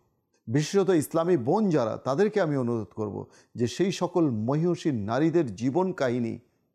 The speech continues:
আপনারা পড়ুন। ইনশাআল্লাহ আজ্জা ওয়া জাল যে সকল ভুল ত্রুটি আমাদের জীবনে রয়েছে, তা শুধরে যাবে এবং আল্লাহ, আল্লাহ রসুল আমাদের প্রতি সন্তুষ্ট হবে। আল্লাহ তাআলা সে তৌফিক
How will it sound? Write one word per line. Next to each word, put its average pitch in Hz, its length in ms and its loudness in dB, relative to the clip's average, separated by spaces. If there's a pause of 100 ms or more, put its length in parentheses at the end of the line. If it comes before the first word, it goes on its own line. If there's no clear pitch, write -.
(220)
আপনারা 101 340 -8
পড়ুন। 92 460 -12 (360)
ইনশাআল্লাহ 117 480 -4
আজ্জা 104 180 -6
ওয়া 110 100 -4
জাল 110 260 -4 (300)
যে 131 120 -2
সকল 190 320 0
ভুল 170 420 2
ত্রুটি 220 340 2
আমাদের 165 280 2
জীবনে 135 380 0
রয়েছে, 113 440 -2 (360)
তা 107 100 -8
শুধরে 95 420 -8
যাবে 78 300 -14 (640)
এবং 110 280 -2
আল্লাহ, 120 300 0
আল্লাহ 107 260 -2
রসুল 127 380 0 (100)
আমাদের 107 320 -4
প্রতি 104 340 -8 (340)
সন্তুষ্ট 120 600 -6
হবে। 90 320 -12 (180)
আল্লাহ 110 260 -6
তাআলা 101 300 -8 (260)
সে 107 200 -8
তৌফিক 120 400 -4